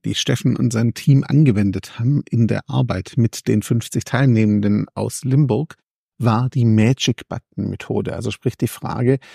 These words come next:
was würdest du ändern, was würde sich ändern, wenn du einen magischen Knopf hättest, den du drücken kannst und dann passiert das, was du dir wünschst. Also hab ich Steffen gefragt, was wäre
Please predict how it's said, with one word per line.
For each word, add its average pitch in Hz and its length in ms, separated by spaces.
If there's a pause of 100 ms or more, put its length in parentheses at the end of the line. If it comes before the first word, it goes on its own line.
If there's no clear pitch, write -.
(140)
was - 400
würdest 135 380
du 120 40
ändern, 131 440
was 117 180
würde 156 220
sich - 280
ändern, 98 340
wenn 104 120
du 107 100
einen 104 220
magischen 123 640
Knopf - 460
hättest, - 260
den 113 60
du 117 140
drücken 127 400
kannst - 460
und 113 220
dann 127 140
passiert - 400
das, 120 320
was 120 100
du 117 120
dir 113 200
wünschst. 113 460
Also 110 480
hab 113 140
ich - 120
Steffen - 380
gefragt, - 760
was 117 280
wäre 123 300